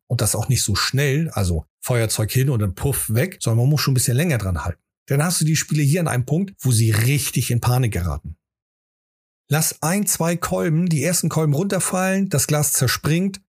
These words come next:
und diese schwarze Sipsche bewegt sich auf die Spieler zu. Mit diesen bisherigen Aspekten hast du die Möglichkeit eben, wie eingangs gesagt, ein Horrorelement, ein Spannungselement einzubauen, um den Spielern Angst einzujagen.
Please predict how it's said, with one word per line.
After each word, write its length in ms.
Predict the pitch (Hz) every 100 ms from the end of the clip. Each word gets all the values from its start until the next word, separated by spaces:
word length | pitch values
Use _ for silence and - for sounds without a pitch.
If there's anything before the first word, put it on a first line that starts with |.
| -
und 160 | 170 156
diese 180 | 139
schwarze 400 | 135 - 131 -
Sipsche 640 | 107 110 123 - - 139 - _
bewegt 320 | 139 107 131
sich 140 | - 123
auf 80 | -
die 100 | 127
Spieler 360 | - 110 92
zu. 220 | - - - _ _ _ _ _ _ 147
Mit 120 | 139
diesen 240 | 220 233
bisherigen 520 | 190 - 175 214 214
Aspekten 760 | 151 - - 156 - - 202 233 -
hast 240 | 156 -
du 60 | 175
die 100 | 139
Möglichkeit 680 | 127 143 180 - - 160 160
eben, 440 | 143 147 147 151
wie 220 | 127 160
eingangs 480 | - 139 131 131 -
gesagt, 400 | 113 110 143 - - _ -
ein 280 | 127 107
Horrorelement, 680 | 131 160 170 147 147 151 -
ein 140 | 117 113
Spannungselement 960 | - - 127 180 - 127 120 120 -
einzubauen, 640 | 101 120 - 113 104 127 143
um 160 | 143
den 140 | 139 131
Spielern 360 | - 135 131
Angst 320 | - 131 139 -
einzujagen. 560 | 110 - 78 76 -